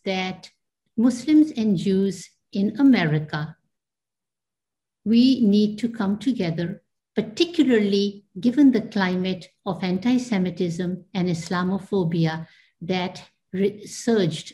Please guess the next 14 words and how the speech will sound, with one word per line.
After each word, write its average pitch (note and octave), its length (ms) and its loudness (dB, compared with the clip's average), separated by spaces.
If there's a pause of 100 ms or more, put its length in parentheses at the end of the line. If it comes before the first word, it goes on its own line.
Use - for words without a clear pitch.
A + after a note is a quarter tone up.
uh, F3 380 -4
after F3+ 300 -4
the F#3 140 -4
twenty F3 300 -2
sixteen E3+ 480 -6
elections. E3 680 -6 (340)
And F3+ 200 0
we B3 220 6
believed F3 540 2 (180)
that F3+ 160 -2
Muslims A#3+ 400 4
and F#3+ 160 2
Jews F3+ 540 0 (320)
cannot G#3 640 2